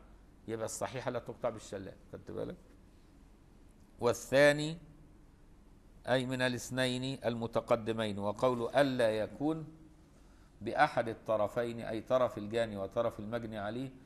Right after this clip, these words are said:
ومقتضى هذا أنه لو كان بطرف الجاني شلل لم يجب القصاص، وهو مخالف لقول الشارح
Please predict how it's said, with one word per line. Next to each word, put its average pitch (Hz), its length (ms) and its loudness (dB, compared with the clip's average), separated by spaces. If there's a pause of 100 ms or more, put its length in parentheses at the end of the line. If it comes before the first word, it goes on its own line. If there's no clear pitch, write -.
(320)
ومقتضى 123 500 0
هذا 123 260 4
أنه 117 260 -2
لو 107 160 -2
كان 117 320 0
بطرف 120 360 2
الجاني 110 380 -2
شلل 104 420 -2 (920)
لم 104 220 -4
يجب 120 280 -2
القصاص، 120 680 2
وهو 110 340 -4
مخالف 107 580 0
لقول 104 380 -4
الشارح 113 460 -4